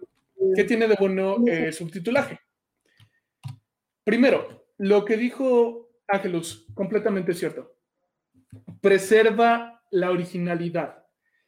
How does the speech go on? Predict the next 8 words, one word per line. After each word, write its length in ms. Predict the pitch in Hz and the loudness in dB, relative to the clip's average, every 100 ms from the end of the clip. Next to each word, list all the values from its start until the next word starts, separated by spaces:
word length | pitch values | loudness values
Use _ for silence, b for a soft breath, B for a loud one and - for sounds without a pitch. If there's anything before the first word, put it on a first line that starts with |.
| _ _ _ _ _ | _ _ _ _ _
Ten 180 | 214 247 | 0 0
en 80 | |
cuenta 320 | 247 247 233 240 | 0 0 0 0
de 180 | 190 | 0
que 600 | 170 175 160 151 - _ _ _ _ _ _ | -2 -2 0 -2 -6 _ _ _ _ _ _
al 140 | 208 190 | -2 -2
subtitulador, 1000 | 208 190 214 220 214 208 277 330 - _ _ _ - | -2 -4 -2 2 2 4 2 0 -6 _ _ _ -8
a 1400 | 190 180 175 175 175 175 170 170 170 165 165 160 165 | -4 -2 -2 0 2 2 2 0 0 0 -2 -4 -10